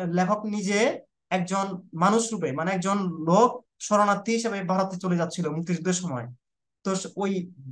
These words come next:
বঙ্গকে, বাংলাদেশকে তিনি জাহান্নাম হিসেবে চিন্তা করছিলেন তখন,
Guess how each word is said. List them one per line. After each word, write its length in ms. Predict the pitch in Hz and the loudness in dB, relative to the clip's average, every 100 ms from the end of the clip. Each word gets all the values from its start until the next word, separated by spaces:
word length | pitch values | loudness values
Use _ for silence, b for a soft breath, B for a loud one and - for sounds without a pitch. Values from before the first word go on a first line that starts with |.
| 131 | 2
বঙ্গকে, 640 | 160 202 202 202 214 185 | 6 6 6 4 4 0
বাংলাদেশকে 560 | 139 185 190 190 185 220 | 0 0 0 -2 -2 -4
তিনি 380 | 214 208 247 180 | -2 -2 -2 0
জাহান্নাম 340 | 180 202 214 | -2 2 0
হিসেবে 220 | 208 214 | 0 -4
চিন্তা 220 | 208 185 165 | -6 -4 -6
করছিলেন 320 | 139 147 127 | -6 -6 -6
তখন, 320 | 123 123 120 | -6 -8 -10